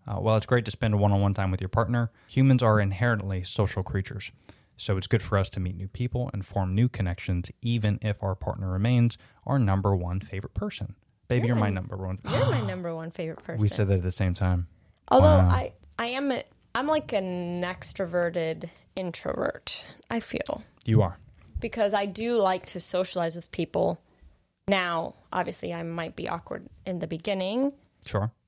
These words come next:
Speaker 2: Or I might be quiet at first. I have to assess, you know, the person.
Speaker 1: Yes.
Speaker 2: But also, I don't wanna deal with people.
Speaker 1: Mm.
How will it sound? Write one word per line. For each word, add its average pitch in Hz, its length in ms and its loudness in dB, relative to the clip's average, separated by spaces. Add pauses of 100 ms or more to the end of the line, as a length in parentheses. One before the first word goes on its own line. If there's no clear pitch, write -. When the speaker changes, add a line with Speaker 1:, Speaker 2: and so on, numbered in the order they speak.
(240)
Speaker 2:
Or 165 560 2
I 165 100 4
might 165 240 2
be 160 100 -2
quiet 165 360 2
at - 120 -4
first. - 460 0
I 180 60 0
have 175 220 -2
to - 120 -4
assess, - 760 -4
you 185 120 0
know, 170 400 -2 (680)
the 180 80 -8
person. 285 680 -8
Speaker 1:
Yes. 107 300 0 (600)
Speaker 2:
But - 280 -4
also, 247 680 0
I 220 140 -10 (120)
don't 240 240 -4 (140)
wanna - 200 -2
deal - 160 -6
with - 200 -12
people. - 420 -10 (180)
Speaker 1:
Mm. - 420 -6